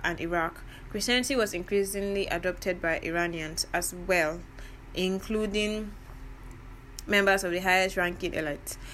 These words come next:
For example, King Kushra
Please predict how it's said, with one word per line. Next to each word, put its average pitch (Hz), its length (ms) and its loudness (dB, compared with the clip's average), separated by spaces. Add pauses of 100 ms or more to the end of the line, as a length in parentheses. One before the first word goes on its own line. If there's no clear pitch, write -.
(140)
For 185 100 4
example, 185 520 4 (420)
King 190 320 2 (720)
Kushra 220 2250 0